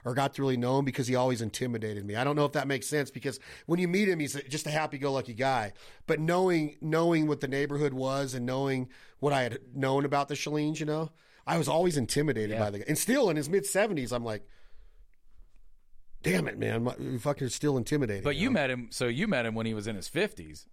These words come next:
Speaker 2: So
Speaker 1: Oh,
Speaker 2: he
Speaker 1: yeah.
Speaker 2: probably still was very
Speaker 1: Shit, I remember the year my dad died, which was what? Two,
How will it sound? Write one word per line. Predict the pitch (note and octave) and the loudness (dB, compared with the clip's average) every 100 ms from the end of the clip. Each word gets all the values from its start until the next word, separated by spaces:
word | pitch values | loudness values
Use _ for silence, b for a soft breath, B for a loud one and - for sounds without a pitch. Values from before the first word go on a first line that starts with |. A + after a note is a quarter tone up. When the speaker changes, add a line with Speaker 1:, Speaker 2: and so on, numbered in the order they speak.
| - | -10
Speaker 2:
So | G3 | 0
Speaker 1:
Oh, | C#3+ | 2
Speaker 2:
he | |
Speaker 1:
yeah. | B2+ | 4
Speaker 2:
probably | C#3+ A#2 | 0 0
still | A2 C#3 B2 | -4 0 2
was | A2+ F#3+ | 2 0
very | A#2 A2 G2+ F#2+ | -2 -4 -4 -6
Speaker 1:
Shit, | F#2 - F3 D#3 | -8 -6 -4 0
I | |
remember | F#3+ F3+ D#3+ C#3 | 2 2 2 0
the | B2+ | 0
year | C3+ | 0
my | B2 G#2+ | -2 -4
dad | G#2+ B2+ F3 B2 | -2 -2 -2 -2
died, | A2 A2 A2 - | -4 -6 -8 -12
which | C3+ B2 - | -6 -6 -4
was | B2 A2+ | -4 0
what? | C3 A2+ - b b b b - _ - | 0 0 -6 b b b b -20 _ -20
Two, | - F#3 | -4 -4